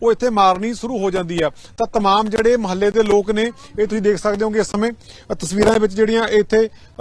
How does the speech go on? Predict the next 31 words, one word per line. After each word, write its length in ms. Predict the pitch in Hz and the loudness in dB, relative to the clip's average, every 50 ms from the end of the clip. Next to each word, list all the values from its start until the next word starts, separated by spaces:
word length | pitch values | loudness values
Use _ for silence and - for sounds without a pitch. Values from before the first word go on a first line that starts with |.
| 180 180 180 180 | 2 4 4 4
ਅ, 40 | |
ਲੋਕ 300 | 180 180 190 208 202 202 | 4 4 4 2 2 2
ਨੇ 120 | 214 220 220 | 0 0 2
ਜਿਹੜੇ 300 | 190 214 208 214 220 226 | 2 2 4 4 4 4
ਉਹ 300 | - - 208 214 233 220 | 2 2 0 2 2 2
ਇੱਥੇ 160 | - - 226 | 2 2 2
ਰੋਜ਼ 340 | 202 185 202 247 262 220 247 | 2 4 4 4 4 4 4
ਇਸ 300 | 240 226 220 202 180 - | 2 2 2 -2 -4 -4
ਤਰੀਕੇ 380 | - - 208 208 - - 220 | -6 -8 -10 -6 -2 0 0
ਦੇ 100 | 214 220 | 2 2
ਨਾਲ, 380 | 214 208 202 196 202 208 220 214 | 2 4 4 6 6 6 4 2
ਅ, 580 | - - - - - - _ - 196 185 185 185 | -2 -8 -20 -20 -20 -20 _ -4 0 2 2 2
ਪਰੇਸ਼ਾਨ 540 | - - 196 214 202 - 196 196 208 208 | 2 2 2 2 2 2 2 2 2 0
ਨੇ 80 | 208 214 | 0 -2
ਤਾਂ 100 | 208 226 | -2 -2
ਇੱਥੇ 200 | 208 - - 220 | -2 -2 -4 -4
ਪਹੁੰਚਦੇ 380 | - 233 226 240 240 202 196 170 | -2 0 0 0 0 0 -4 -4
ਨੇ। 80 | 165 | -4
ਸਾਡੇ 240 | 143 - 175 180 196 | -2 -2 -2 -2 0
ਨਾਲ, 200 | 208 220 233 240 | 2 2 2 2
ਅ, 720 | - - - - - - - - - 190 185 190 190 190 180 | -2 -8 -20 -20 -20 -20 -16 -6 0 2 4 6 6 4 4
ਵਾਰਡ 280 | 160 170 175 185 196 | 4 4 4 4 4
ਨੰਬਰ 320 | 202 214 214 214 214 233 220 | 2 -2 -4 -2 0 0 2
ਬਾਈ 240 | 185 185 190 202 196 - | 2 2 2 2 0 -2
ਤੋਂ 160 | 226 226 226 | -2 -2 -2
ਐਮਸੀ 360 | 208 190 196 185 - 220 226 | -2 -4 -6 -6 -6 -6 -4
ਨੇ, 220 | 208 208 214 233 214 | -2 -2 -2 -2 -4
ਅ, 240 | - 175 180 185 | -4 -2 -2 -2
ਅਵਤਾਰ 260 | 175 156 - 190 196 180 | -2 0 2 2 2 0
ਸਿੰਘ 180 | - 208 226 | -2 -6 -6
ਤਾਰਾ। 340 | 196 208 185 175 165 139 131 | 0 2 2 2 2 0 -4